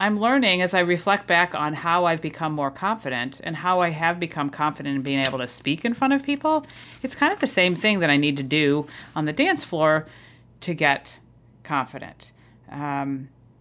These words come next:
you know, I have found that, again, when I was preparing for a speech in front of five, six thousand people at a convention, I did a lot of practice. And I did a lot of, you know, I wrote the speech,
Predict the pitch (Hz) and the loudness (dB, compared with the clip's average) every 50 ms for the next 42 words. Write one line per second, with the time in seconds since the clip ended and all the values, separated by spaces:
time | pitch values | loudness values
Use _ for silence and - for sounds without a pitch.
0 | _ _ - - 196 190 185 180 175 175 175 165 - - - - - - - - | _ _ -10 -4 0 2 4 4 4 4 2 0 -2 -8 -16 -20 -20 -20 -18 -4
1 | - 185 190 190 190 196 185 196 190 175 - 190 180 180 180 180 180 165 156 160 | 0 4 4 6 6 6 4 2 0 0 2 4 4 6 4 4 2 0 0 0
2 | 160 160 160 180 160 139 143 147 151 156 156 170 165 165 - 160 - 165 156 156 | 0 2 2 2 4 4 4 4 4 4 4 2 0 -2 -6 -6 -2 0 2 2
3 | 156 147 143 - 151 143 - - - 147 147 143 - - - - - - - 170 | 2 0 -2 -4 -6 -6 -6 -6 -6 -6 -6 -6 -8 -10 -10 -12 -12 -10 -8 -8
4 | 156 143 - 160 156 165 156 139 139 131 131 - - - - - 143 139 131 127 | -8 -6 -4 -2 -2 0 0 0 -2 -4 -6 -12 -20 -18 -8 -4 -2 -2 -2 -2
5 | - - 139 - - 131 127 123 135 135 - - 214 214 - 151 139 131 127 127 | -6 -12 -10 -8 -6 -6 -6 -6 -8 -12 -10 -10 -10 -8 -6 -4 -4 -4 -4 -6
6 | - 135 131 127 175 208 214 - - 135 127 131 131 - - - - - - - | -8 -8 -6 -4 -4 -4 -4 -6 -8 -8 -8 -8 -10 -12 -16 -20 -20 -20 -20 -20
7 | - - - 175 185 190 202 190 196 196 185 175 151 143 135 143 165 180 180 - | -10 -2 2 4 6 6 4 4 2 0 0 2 4 4 4 4 4 2 -2 -4
8 | 156 156 170 - - 104 80 - - - - - - - - - 160 156 156 147 | -4 -4 -4 -6 -8 -10 -10 -12 -14 -18 -20 -20 -20 -14 -8 -4 0 2 2 2
9 | 147 143 156 160 160 156 147 143 147 143 139 147 151 151 147 - 147 139 139 135 | 2 0 0 0 2 2 2 2 2 4 4 4 4 2 0 -2 -2 0 2 2
10 | 135 135 135 131 127 - - - - - - - - - _ _ _ _ _ _ | 2 0 0 -2 -6 -10 -18 -20 -20 -20 -20 -20 -20 -20 _ _ _ _ _ _
11 | _ - - 156 147 147 135 143 143 151 165 - - 214 202 - - 185 214 269 | _ -10 -6 -4 0 0 0 2 2 2 2 2 2 -2 -4 0 0 2 2 2
12 | 277 - - | 0 -4 -8